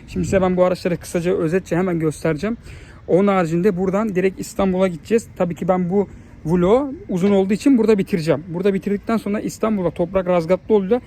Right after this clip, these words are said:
tekrardan yeni bir vlog açacağım. O da G T üç R S aldığı için. Şimdi gelin bu Bodrum'a gelme sebebim ve Bodrum'da olan araçların bu şekilde ve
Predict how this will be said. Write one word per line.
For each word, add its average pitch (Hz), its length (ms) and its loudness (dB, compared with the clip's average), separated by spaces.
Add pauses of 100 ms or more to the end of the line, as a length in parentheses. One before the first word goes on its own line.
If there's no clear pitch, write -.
(280)
tekrardan 214 400 2
yeni 190 300 2
bir 254 120 2
vlog 196 360 2
açacağım. 208 280 -2
O 196 60 -4
da 208 60 2
G 170 240 -2
T 202 120 -6
üç 190 120 -4
R 185 160 0
S 180 120 -2
aldığı 170 200 2
için. 247 240 -4 (340)
Şimdi 196 240 0
gelin 190 300 0 (320)
bu 170 180 0
Bodrum'a 180 580 0 (140)
gelme 165 340 0
sebebim 175 480 -2
ve 151 180 0
Bodrum'da 160 500 0
olan 165 280 0
araçların 160 600 -2 (480)
bu 180 80 -4
şekilde 165 520 0
ve 156 200 4